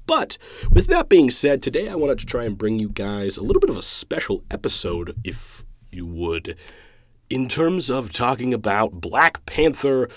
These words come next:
Wakanda Forever. This will be my first kind of big movie, movie review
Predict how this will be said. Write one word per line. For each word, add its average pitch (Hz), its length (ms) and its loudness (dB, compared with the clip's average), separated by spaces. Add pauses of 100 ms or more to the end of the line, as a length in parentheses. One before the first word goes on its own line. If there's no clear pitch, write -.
(220)
Wakanda 147 960 2
Forever. 90 720 -2 (340)
This 98 160 -2
will 113 80 -6
be 123 60 0
my 120 140 2
first 147 440 0
kind 117 180 -4
of 104 180 -6
big 107 240 0
movie, 131 420 0 (240)
movie 190 380 4
review 87 540 -2